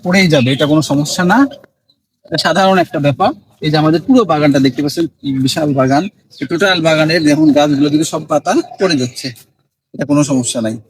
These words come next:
So, আপনারা যারা বাগান করছেন বা যারা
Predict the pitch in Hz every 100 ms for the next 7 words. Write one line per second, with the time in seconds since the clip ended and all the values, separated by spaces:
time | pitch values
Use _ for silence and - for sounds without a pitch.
0 | _ - - 160 170 165 165 160 156 151
1 | - - 139 143 151 135 151 165 151 147
2 | 143 143 143 135